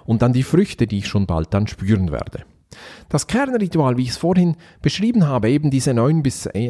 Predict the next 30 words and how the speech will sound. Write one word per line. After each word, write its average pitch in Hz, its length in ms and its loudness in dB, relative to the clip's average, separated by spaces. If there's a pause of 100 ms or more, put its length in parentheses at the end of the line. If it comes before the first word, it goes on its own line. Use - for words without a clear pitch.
(120)
zehn, 139 260 -4
elf, 131 720 -2
zwölf 131 320 -2
Minuten, 160 480 2 (720)
ähm, 120 180 2
dieses 156 360 -2
Kernritual, 127 960 0 (440)
das - 160 -2
dauert 98 320 0
ja 90 160 2 (200)
wirklich 87 600 -2
nicht 90 240 -2
lange. 80 340 -2 (720)
Und 117 340 2
ich 107 140 -4
habe 135 180 0
mal 135 140 2
von 113 180 0
einem 110 280 2
sehr 120 220 0
schlauen 110 380 2
Menschen 104 440 0
gehört, 92 520 0 (400)
hast - 220 -2
du 101 60 0
keine 101 320 0
zehn 120 280 0
Minuten 147 400 2
am 135 120 0
Tag, 110 420 0